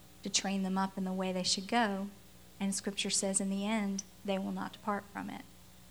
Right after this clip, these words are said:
And I take peace in that, and I take confidence in that, and I,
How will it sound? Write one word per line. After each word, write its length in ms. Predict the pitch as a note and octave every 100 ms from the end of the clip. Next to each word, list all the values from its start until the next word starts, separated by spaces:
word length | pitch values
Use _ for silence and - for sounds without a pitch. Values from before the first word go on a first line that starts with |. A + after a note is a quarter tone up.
| - - - - -
And 120 | F#3
I 80 | F#3
take 300 | - G3 -
peace 300 | C4 B3 -
in 140 | F#3
that, 220 | F#3+ F#3+
and 140 | G#3 G3
I 100 | G3+
take 400 | - F#3+ G3+ - - - - - - - - - - - - - -
confidence 580 | G#3+ G3+ F#3 F#3+ G#3 F#3+
in 140 | F#3+
that, 260 | F#3+ F#3+ - - - -
and 120 | G3
I, 160 | G3+